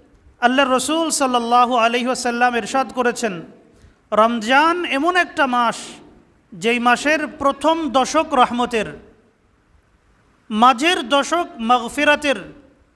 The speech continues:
আর শেষের দশক জাহান্নাম থেকে মুক্তির।" সুবহানাল্লাহি বিহামদি।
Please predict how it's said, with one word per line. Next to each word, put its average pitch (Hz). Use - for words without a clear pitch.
আর 202
শেষের 277
দশক 262
জাহান্নাম 254
থেকে 277
মুক্তির।" 202
সুবহানাল্লাহি 190
বিহামদি। 156